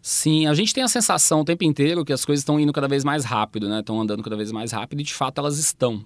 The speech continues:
Tem uma explicação lá, que é a curva exponencial, e que você, a cada ano, vai dobrando a velocidade das coisas. Então, que até então a gente demorava dez, quinze anos pra mudar, hoje a gente demora dois, três anos. Vamos lembrar, gente, há dois, três anos não tinha Rappi, por exemplo,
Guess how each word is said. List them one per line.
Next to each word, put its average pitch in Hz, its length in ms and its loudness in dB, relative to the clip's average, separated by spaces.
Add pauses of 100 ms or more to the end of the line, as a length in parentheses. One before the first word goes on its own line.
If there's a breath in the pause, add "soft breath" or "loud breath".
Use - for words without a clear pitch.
Tem - 80 -6
uma 127 60 -2
explicação 139 640 -2
lá, 123 180 -2
que - 80 -4
é - 20 -2
a 104 40 -6
curva 123 260 -4
exponencial, 120 800 -2 (460 loud breath)
e 110 80 -10
que 113 100 -8
você, 120 280 0
a 120 40 -2
cada 135 280 -2
ano, 135 400 6
vai 131 160 2
dobrando 135 520 4
a 139 40 2
velocidade 123 500 -2
das 143 220 -2
coisas. 165 340 -2
Então, 175 560 -2
que - 80 -4
até 143 160 -2
então 131 480 0
a 113 60 0
gente 120 180 -4
demorava 113 540 2
dez, 117 340 0
quinze 110 300 -2
anos 107 280 0
pra 104 200 -6
mudar, 104 420 -4 (400 soft breath)
hoje 147 240 0
a 190 60 -6
gente 214 180 -4
demora 214 320 0
dois, 175 300 -2
três 220 280 -4
anos. 131 320 0
Vamos 180 220 -4
lembrar, 156 320 -2
gente, 120 240 -2
há 113 40 -2
dois, 127 340 -4
três 175 260 -2
anos 165 240 -4
não 208 100 -6
tinha 190 220 -8
Rappi, 156 420 -2
por 110 200 -8
exemplo, 101 500 -8